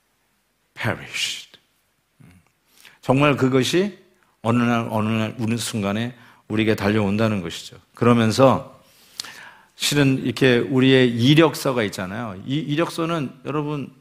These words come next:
어떤 의미에서는 자기 자랑이에요. 자기를 알려야 되잖아요. 그래야 여러분 회사에서 여러분을 스카우트 할 거 아니에요.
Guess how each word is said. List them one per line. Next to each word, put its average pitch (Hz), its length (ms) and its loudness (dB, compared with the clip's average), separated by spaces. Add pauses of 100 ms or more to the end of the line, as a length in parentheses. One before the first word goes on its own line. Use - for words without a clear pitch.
(400)
어떤 170 340 0
의미에서는 143 320 -2
자기 113 340 -2
자랑이에요. 104 720 -4 (800)
자기를 147 340 2
알려야 160 400 2
되잖아요. 101 360 -6
그래야 151 380 4
여러분 127 340 -2
회사에서 131 640 -4
여러분을 123 360 -2
스카우트 160 420 -10
할 110 120 -8
거 107 100 -16
아니에요. 87 200 -18